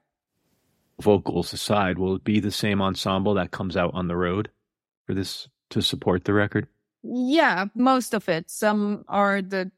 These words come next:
Speaker 2: drummer is gonna be with us most of the time. I mean, we already did our Florida leg and had a rhythm section there. You know, economics are always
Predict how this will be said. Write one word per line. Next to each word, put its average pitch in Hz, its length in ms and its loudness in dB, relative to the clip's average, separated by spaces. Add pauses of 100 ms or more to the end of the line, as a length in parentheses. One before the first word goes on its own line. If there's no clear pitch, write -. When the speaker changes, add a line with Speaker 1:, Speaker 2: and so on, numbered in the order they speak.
(120)
Speaker 2:
drummer 247 420 6
is 233 160 -4
gonna 233 200 2
be 226 200 2
with 220 240 0
us 214 500 2
most 214 280 -6
of 208 100 -2
the 202 120 -2
time. 202 680 -2
I 208 60 0
mean, 214 180 6
we 220 60 4
already 220 400 4
did 208 160 0
our 185 220 2
Florida 190 520 -2
leg 185 440 -4
and 170 200 -4 (460)
had 185 480 0
a 180 100 -2
rhythm 185 320 0
section 180 460 -2
there. 180 440 2
You 180 100 -4
know, 175 120 -2
economics 175 720 -2
are 165 200 -2
always 170 300 -8